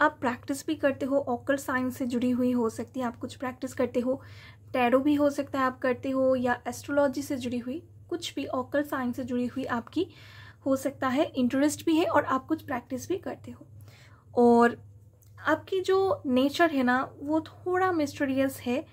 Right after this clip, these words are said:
आप सब कुछ ओपन नहीं करते हो दूसरों के सामने, और इमोशनल तो आप हो लेकिन आप उसको शो नहीं करते हो,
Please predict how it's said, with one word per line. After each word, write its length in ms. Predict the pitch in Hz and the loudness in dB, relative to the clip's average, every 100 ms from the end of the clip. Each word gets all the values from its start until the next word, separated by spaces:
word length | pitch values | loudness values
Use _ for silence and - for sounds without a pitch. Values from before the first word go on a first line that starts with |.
| - - - | -20 -20 -4
आप 100 | 285 | -4
सब 280 | - 294 294 | 0 -2 -2
कुछ 240 | 349 330 - - | -6 -6 -6 -4
ओपन 320 | 269 - 302 | -2 0 2
नहीं 320 | 269 247 311 | 2 2 2
करते 320 | 311 277 285 | 2 0 0
हो 100 | 285 | -2
दूसरों 360 | 254 247 - 254 | 0 -4 -4 -4
के 120 | 254 | -4
सामने, 480 | 262 233 226 233 359 - - - - - - - - | -2 0 0 0 -2 -4 -20 -20 -20 -20 -20 -20 -2
और 500 | 254 233 233 226 - - | 2 4 4 2 -2 -2
इमोशनल 580 | 262 302 330 330 330 320 | 4 6 6 4 2 4
तो 100 | 320 | 4
आप 320 | 294 285 - | 2 2 0
हो 320 | 262 240 320 - - - 269 | 2 2 0 -6 -20 -10 0
लेकिन 340 | 311 320 370 | 2 2 -2
आप 260 | - 294 - | 0 -2 -2
उसको 380 | 262 - 311 415 - - - | -10 -2 -2 -2 -10 -20 -18
शो 260 | - - 311 | -8 4 4
नहीं 240 | 311 277 | 6 2
करते 300 | 262 226 - | 2 -4 -6
हो, 180 | 240 254 | -12 -12